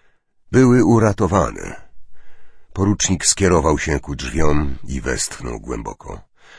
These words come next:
Po tych kilku chwilach spokoju poczuł nagle,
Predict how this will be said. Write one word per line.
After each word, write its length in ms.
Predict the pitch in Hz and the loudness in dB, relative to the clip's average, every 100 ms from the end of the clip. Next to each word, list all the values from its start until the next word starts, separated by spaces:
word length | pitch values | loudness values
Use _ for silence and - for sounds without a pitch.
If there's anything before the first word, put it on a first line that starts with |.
| - | -12
Po 120 | - | -4
tych 160 | 92 78 | -2 -2
kilku 320 | - 101 82 | -2 -4 -4
chwilach 420 | 73 - 90 80 | -6 0 2 2
spokoju 460 | - 82 - 95 76 | -2 -6 0 0 0
poczuł 340 | - 87 82 | -2 -2 0
nagle, 440 | 78 85 76 80 | 2 2 2 0